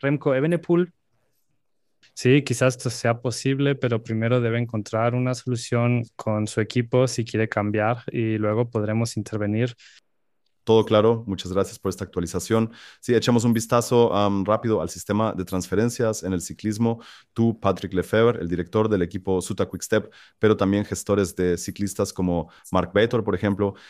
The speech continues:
Speaker 2: exigen un nuevo sistema de transferencias en el ciclismo. Ahora llévanos a lo básico. ¿Cómo va hasta ahora? ¿Cuáles son los problemas? Y quizá, en segundo lugar, ¿cómo se imaginan que podría ser un sistema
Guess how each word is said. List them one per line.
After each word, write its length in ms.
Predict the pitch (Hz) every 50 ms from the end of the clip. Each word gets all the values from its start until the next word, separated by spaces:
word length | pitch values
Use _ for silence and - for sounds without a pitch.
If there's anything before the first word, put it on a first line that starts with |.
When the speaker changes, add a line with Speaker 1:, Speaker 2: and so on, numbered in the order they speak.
| - - -
Speaker 2:
exigen 380 | 98 95 - - 113 101 104 95
un 100 | 92 92
nuevo 180 | 98 98 98
sistema 400 | 95 - - - - 90 90 90
de 60 | 90
transferencias 800 | 85 - 92 87 - - 85 87 87 85 - - 95 92 - - _ _ _ _ _ -
en 120 | - 92
el 100 | 92 90
ciclismo. 500 | - - 87 98 98 92 95 87 82 - -
Ahora 200 | 90 101 110 117
llévanos 400 | 110 113 117 117 113 113 - - -
a 80 | 113
lo 100 | 113 104
básico. 460 | 90 95 95 92 - - - 80 - _ _ _ _ _ _ _ _ _ _
¿Cómo 580 | - - 147 147 147 147 147 147 143 - - _ -
va 560 | 104 95 95 110 113 113 113 110 - - _
hasta 300 | - 107 - - - -
ahora? 340 | 98 95 95 98 104 95 85 -
¿Cuáles 260 | - - 127 127 123
son 280 | 135 - - 123 120 117
los 140 | 117 - -
problemas? 560 | - - 104 101 101 95 92 85 - - -
Y 60 | 104
quizá, 540 | - - 98 - - - 117 110 110 107 - - - _ _ _ _ -
en 100 | 110 107
segundo 380 | - - 107 110 110 107 107
lugar, 420 | 101 104 101 120 120 131 127 - - _ _ _ _ _ _ _
¿cómo 220 | - 131 127 127 127
se 100 | - 120
imaginan 760 | 113 110 107 - - - 160 160 143 127 120 123 123 120 123 - _ _ _ _ -
que 280 | - 120 117 117 107 -
podría 400 | - - - 110 110 107 117 113
ser 260 | - - - 117 113
un 160 | 104 113 110
sistema 720 | - - - 104 - - - 120 113 113 110 107 107 104